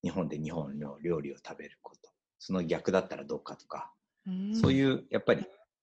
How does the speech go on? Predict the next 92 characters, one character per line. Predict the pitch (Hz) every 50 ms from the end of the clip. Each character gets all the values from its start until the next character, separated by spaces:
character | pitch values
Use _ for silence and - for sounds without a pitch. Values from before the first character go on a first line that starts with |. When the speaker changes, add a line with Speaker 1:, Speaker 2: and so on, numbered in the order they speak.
| _ _ -
Speaker 1:
日 | 101 101
本 | 107 110 107 92
に | 85 85
い | 92
る | 107 120
か | - 120 87
ら | 78
日 | 78 78 76 -
本 | - 78 76 76 73 73 73
の | 71 71 69 71 _ _ _ _ _ -
も | 80 80 78
の | 78 76 71 69
を | 67 - - _
使 | - - - 71 71
う | 71 71
っ | - _ _ _ _
て | - -
い | 76
う | 71
の | 71 67
が | 69
一 | 69 - -
番 | 80 73 76 76
理 | 80 85
に | 80 76 -
か | - - 80
な | 76 76
っ | - _
て | - 73
る | 67 67 67
の | - -
か | - - -
な | - - - _ _ _
と | -
思 | - - -
っ |
て | _ _ _
で | _ _
す | - - - - _
ね。 | - - _ _ _ -
あ | 147 156
と | - 190 160
は、 | 107 85 - - - - _ _ _ _ _ _ _ _ _ _ _ _ _
ま | - 170
あ、 | 156
最 | 220 226 226
初 | 220 254
は | 240 240
ま | 226 190 120
あ、 | 85 78 - - _ _ - -
と | 214
に | 190 -
か | - 92
く | - -
手 | - 151
に | 135 -
入 | - - 104 98
ら | 98 92
な | 73
い | -
か | - 101
ら | 98 95
そ | - 110
う | 92
い |
う | 85
も | 85 76
の | 69
を | 65
使 | - - - -
っ | 69 - _ _ _
て | - 69 69
っ | - _ _ _
て | - -
い | 73 71
う | 71
こ | - -
と | - - 71
が | 73
多 | 80 82 80
か | - 80
っ | - -
た | 76
ん | 71 71
で | 71
す | - -
け | - 117 117
ど、 | 139 170 147 98 - - -
ま | 143 139 131
あ、 | 107
後 | 104 104 92 - 156 135 - -
に | 104 80 73 -